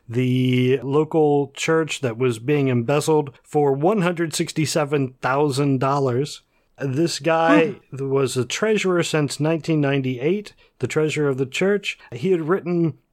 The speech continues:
Speaker 1: three hundred seventy-nine checks dating back to, uh, two thousand eleven. So he was, apparently he was on the up and up for nearly thirteen years <laughs> and then decided, "Wait a minute, nobody's checking on what I'm doing."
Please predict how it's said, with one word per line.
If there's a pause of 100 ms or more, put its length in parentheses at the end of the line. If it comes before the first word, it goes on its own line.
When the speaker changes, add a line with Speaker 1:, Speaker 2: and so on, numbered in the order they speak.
(160)
Speaker 1:
three
hundred
seventy-nine
checks (420)
dating
back
to,
uh,
two
thousand
eleven. (100)
So
he
was, (460)
apparently
he
was
on
the
up
and
up
for
nearly
thirteen
years (400)
<laughs>
and
then
decided,
"Wait
a
minute, (280)
nobody's
checking
on
what
I'm
doing."